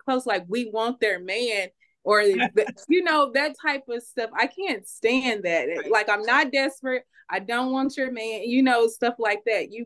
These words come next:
Speaker 1: you can tell.
Speaker 2: Yes. Yes. You can honestly desire, you know what, if God has someone for me,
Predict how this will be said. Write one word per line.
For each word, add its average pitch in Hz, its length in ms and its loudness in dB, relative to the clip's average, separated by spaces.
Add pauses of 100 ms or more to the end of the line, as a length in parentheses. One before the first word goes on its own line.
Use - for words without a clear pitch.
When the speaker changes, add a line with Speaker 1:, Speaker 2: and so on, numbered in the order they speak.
(100)
Speaker 1:
you 220 220 -6
can 247 220 -4
tell. 208 460 -2 (520)
Speaker 2:
Yes. 160 440 -10 (300)
Yes. 156 260 -10
You 202 220 -4
can 302 300 -8 (140)
honestly 277 500 -2
desire, 208 840 0
you 214 120 -8
know 247 160 -2
what, 254 200 0
if - 100 -10
God 208 240 0
has 240 180 -8
someone 233 520 -8
for 240 140 -6
me, 240 240 -8